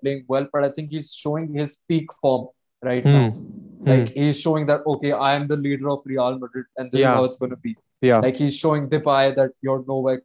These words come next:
Speaker 1: close to me and everything. And, like, after Messi, I'm the
Speaker 2: Yeah.
Speaker 1: best player in the league.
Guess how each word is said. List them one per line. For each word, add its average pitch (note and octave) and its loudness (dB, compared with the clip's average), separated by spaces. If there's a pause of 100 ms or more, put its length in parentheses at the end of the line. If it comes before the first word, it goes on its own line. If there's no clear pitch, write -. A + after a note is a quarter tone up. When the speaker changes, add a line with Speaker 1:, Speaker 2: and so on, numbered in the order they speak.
(160)
Speaker 1:
close C3+ -6
to C3 -10
me B2+ -8
and A#2+ -10
everything. A#2 -10
And, A#2 -8
like, A#2+ -6
after C3+ 0
Messi, C#3 2
I'm F3 4
the E3+ -2
Speaker 2:
Yeah. - -6
Speaker 1:
best - -2
player B2 -4
in A#2+ -10
the C3+ -6
league. B2+ -2